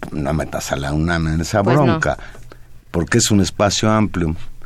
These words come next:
Speaker 1: Chapultepec.
Speaker 2: No, Chapultepec no tiene ningún espacio amplio. Yo digo que lo único que queda es Reforma, pero ahí les pose-, alguien,
Speaker 1: Pero
Speaker 2: habría gente que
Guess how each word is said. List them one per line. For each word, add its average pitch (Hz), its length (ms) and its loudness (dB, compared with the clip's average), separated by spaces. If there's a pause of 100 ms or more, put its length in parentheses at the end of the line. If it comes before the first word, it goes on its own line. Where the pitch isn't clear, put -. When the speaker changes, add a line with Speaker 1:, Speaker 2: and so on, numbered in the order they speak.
(680)
Speaker 1:
Chapultepec. 165 1160 2
Speaker 2:
No, 226 280 2
Chapultepec 165 420 -4
no 190 120 2
tiene 185 180 0
ningún 160 300 0
espacio 151 460 -4
amplio. 165 280 -2
Yo 226 140 4
digo 349 200 6
que 320 60 6
lo 294 80 6
único 302 240 4
que - 100 -10
queda 233 220 2
es 254 60 2
Reforma, 202 580 2
pero 185 240 4
ahí 190 160 4
les 247 140 2
pose-, 196 340 0
alguien, 190 280 2
Speaker 1:
Pero 175 120 6
Speaker 2:
habría 175 280 8
gente - 120 6
que 202 60 8